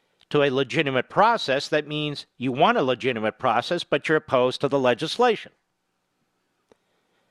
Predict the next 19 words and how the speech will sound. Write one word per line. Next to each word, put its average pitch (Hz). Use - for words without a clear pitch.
You 151
want 208
a 190
legitimate 165
impeachment 156
process, 143
but -
you're 170
opposed 147
to 175
what 160
the 170
Democrats, 165
opposed 135
to 160
what 170
they're 196
doing. 233
So 185